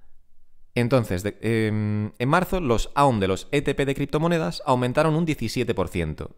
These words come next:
mientras que los precios de las criptomonedas aumentaron un once por ciento. Vale, esto que a priori puede parecer una mala noticia, porque aquí te está diciendo que el producto, lo voy a explicar de forma sencilla, ¿vale? Digamos que este producto,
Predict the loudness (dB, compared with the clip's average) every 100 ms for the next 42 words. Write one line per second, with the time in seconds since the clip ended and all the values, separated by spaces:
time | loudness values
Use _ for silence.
0 | -8 0 2 2 -4 -6 -6 -4 -2 0
1 | 0 0 0 -2 0 0 0 -4 -6 0
2 | 2 2 2 0 0 0 -2 -2 -4 -4
3 | -6 -6 -8 -12 -12 -14 -16 -18 -20 -20
4 | -18 -4 -2 -2 0 0 0 -2 0 2
5 | 2 2 2 2 2 0 0 2 2 2
6 | 0 -2 -4 -8 -12 -18 -12 -8 -6 -2
7 | -2 0 0 0 0 0 -2 -2 -2 0
8 | 2 2 2 0 -8 -10 -10 -16 -20 -20
9 | -20 -20 -20 -20 -20 -20 -18 -4 -2 0
10 | 0 -2 0 0 0 0 -2 -4 -6 -4
11 | -2 0 0 0 0 0 -2 0 0 -2
12 | -6 -8